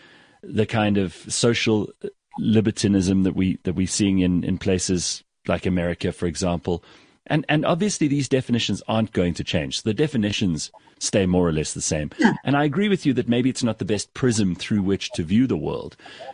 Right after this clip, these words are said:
Speaker 1: But someone like Bolsonaro, as compared to someone like, like Lula in Brazil, is a clear left to right jump. And I think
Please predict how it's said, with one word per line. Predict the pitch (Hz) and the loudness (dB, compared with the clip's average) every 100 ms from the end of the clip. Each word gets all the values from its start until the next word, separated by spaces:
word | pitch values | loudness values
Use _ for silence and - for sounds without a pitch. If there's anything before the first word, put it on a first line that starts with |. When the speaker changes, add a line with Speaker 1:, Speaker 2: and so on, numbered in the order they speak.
| - | -4
Speaker 1:
But | - 147 - _ _ _ _ 262 | 2 2 0 _ _ _ _ -4
someone | - 196 | 0 2
like | 220 123 92 | 2 0 2
Bolsonaro, | 117 131 - 101 110 110 78 71 | 2 2 0 2 2 0 -2 -4
as | 82 98 | -4 -4
compared | - 95 98 104 90 | -2 -4 0 -2 -2
to | - | -4
someone | - 104 98 92 | -2 0 0 0
like, | 90 - - _ | -2 -6 -18 _
like | - 87 | -4 -2
Lula | 90 110 127 80 76 | 2 4 4 2 -2
in | - 87 | -4 -2
Brazil, | 85 78 107 73 64 _ - - _ | -2 0 0 0 -4 _ -20 -20 _
is | - 120 | -2 -2
a | |
clear | 127 - 196 165 - | -2 -2 -2 0 -2
left | 104 110 110 - | -2 -2 -2 -2
to | 104 | 2
right | 101 85 - | 2 0 0
jump. | 95 71 - - _ _ _ _ _ - | 0 0 -6 -20 _ _ _ _ _ 2
And | 127 | 2
I | |
think | 143 156 | 2 -2